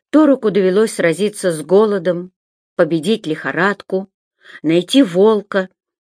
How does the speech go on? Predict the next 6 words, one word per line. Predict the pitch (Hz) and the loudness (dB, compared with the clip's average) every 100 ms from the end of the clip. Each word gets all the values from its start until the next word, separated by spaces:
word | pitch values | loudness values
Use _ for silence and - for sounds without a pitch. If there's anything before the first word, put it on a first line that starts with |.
| _ - | _ -2
и | 202 | 0
убить | 175 196 277 | 2 2 0
свою | - 175 170 156 | 0 -2 -2 -2
первую | - 302 277 233 226 | 0 2 2 0 -2
настоящую | 196 175 - 139 175 185 - 151 | -2 -6 -6 -2 -2 -4 -4 -4
добычу. | 147 147 143 139 - - | -2 -2 -2 -4 -8 -14